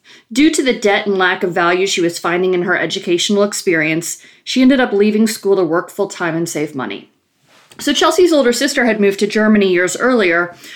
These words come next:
after she visited friends from college there, and she was working at Deggendorf University of Technology. She convinced Chelsea to visit and introduced her to the Bachelor's in International Management,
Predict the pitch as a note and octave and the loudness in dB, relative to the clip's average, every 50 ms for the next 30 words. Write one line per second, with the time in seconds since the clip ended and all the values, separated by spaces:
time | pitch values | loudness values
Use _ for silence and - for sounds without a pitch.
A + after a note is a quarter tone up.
0 | - - - - - G3+ G#3 G#3 G#3+ G3+ G3 A3+ G#3+ F3+ G#3 G3+ G#3 G#3+ F#3+ F#3 | -20 -20 -20 -12 -10 -10 -4 -2 0 0 2 0 0 2 0 0 2 2 0 0
1 | - - F#3 F3+ F#3 - F#3 F3+ E3+ - B3 C4 B3 G#3+ - - - - D#3 D3 | 0 0 -2 -2 -2 -2 -4 -6 -2 -2 0 0 0 0 -2 -4 -4 -2 -2 -2
2 | D3+ D3+ D#3 - - - - - _ - A3 A3 G#3+ - - E4+ F4+ D#4+ - A3+ | -2 -2 -4 -14 -20 -20 -20 -14 _ 0 0 2 2 4 4 4 4 4 4 2
3 | A3 A3+ - B3 A3+ F#3+ E3 - A3 G#3+ A#3+ A#3 A3 G#3 G3+ G3 G3+ G3+ G3+ G3 | 0 2 2 0 0 0 0 -2 0 2 4 4 4 4 2 0 0 -2 0 0
4 | F#3+ E3+ F3+ F#3 F3+ - F3 F3 F3+ E3+ F3 - F3+ F3 - F3+ E3 D#3 D3 C3+ | 0 0 0 -2 -2 -4 -2 0 -2 -2 0 -4 -6 -6 -4 -4 -4 -4 -4 -6
5 | - - D#3+ D#3+ - - _ _ _ - - - _ _ _ - - A#3+ - B3+ | -8 -10 -12 -16 -16 -18 _ _ _ -20 -20 -20 _ _ _ -2 -2 0 2 4
6 | A#3 A3+ G#3 C#4+ F4 G4+ G4 - - - D#4+ D#4+ - B3+ A#3 B3 F3+ D#3+ D3+ D#3 | 4 4 4 4 4 4 2 0 0 0 0 0 0 0 0 0 0 0 -2 0
7 | D#3+ D#3+ - - - F#3+ F#3+ - A3+ A#3 - D4+ A3+ A#3 A3+ A3 - - A#3 A3+ | -2 -4 -2 -2 -6 -4 0 0 0 2 2 0 0 0 -2 -2 -2 -2 -2 -2
8 | A#3 A3+ G3 F#3 F#3 - F#3 E3+ F3 E3+ - - G#3+ G3+ G3+ G3+ - G3+ F#3 - | 0 0 0 0 0 -2 -2 -2 -2 -4 -6 -2 0 0 0 0 -2 -6 -4 -4
9 | F3 F3 - F#3+ F#3 F3 E3 E3 - - F3 F3 D#3+ E3 E3 D#3+ D3+ D3+ D3 - | -6 -6 -4 -4 -2 -2 -2 -4 -6 -6 -6 -4 -4 -4 -4 -4 -4 -6 -8 -8
10 | - D#3 D3+ D3 - | -8 -8 -8 -8 -10